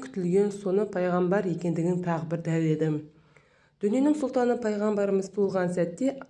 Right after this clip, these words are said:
атасы Әбдімәтүліф қақпаның жанында Құрайыштың ақсақалдарымен бірге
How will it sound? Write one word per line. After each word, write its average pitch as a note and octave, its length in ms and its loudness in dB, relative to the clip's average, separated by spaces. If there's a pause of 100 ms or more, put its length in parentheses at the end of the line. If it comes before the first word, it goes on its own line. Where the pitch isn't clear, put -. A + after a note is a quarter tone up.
(300)
атасы A#3+ 680 0 (420)
Әбдімәтүліф G3 1040 2 (400)
қақпаның C4 480 0
жанында G#3+ 500 4 (720)
Құрайыштың A3 600 0
ақсақалдарымен F#3 680 -4
бірге F#3 260 2